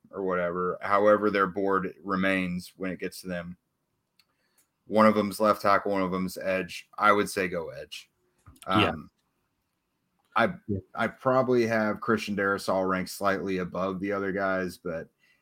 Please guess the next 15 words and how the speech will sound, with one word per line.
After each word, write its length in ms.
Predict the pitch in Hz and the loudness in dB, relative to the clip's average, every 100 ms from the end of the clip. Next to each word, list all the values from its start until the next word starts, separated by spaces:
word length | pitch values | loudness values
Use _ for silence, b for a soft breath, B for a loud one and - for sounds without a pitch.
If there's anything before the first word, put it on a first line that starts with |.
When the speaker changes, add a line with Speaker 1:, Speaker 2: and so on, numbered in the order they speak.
| _ _ _ | _ _ _
Speaker 1:
man, 340 | 110 110 104 | 6 8 6
it's, 320 | 95 92 - - | 2 -4 -8 -2
it's 380 | 113 110 - - | 0 0 -6 -12
hard. 680 | - 113 107 104 - 107 - | 0 6 6 6 0 -8 -8
How 200 | - 151 | 0 4
long 220 | 156 139 | 6 4
has 120 | 131 110 | 4 0
it 80 | |
been 220 | 95 107 98 | 0 0 0
since 260 | 101 92 | -6 -8
they've 160 | 104 98 | -4 -2
had 200 | 98 92 | 0 0
a 60 | |
legit, 600 | 87 90 90 95 92 92 | 0 -4 -6 -4 -4 -4
like, 220 | 76 82 | -6 -10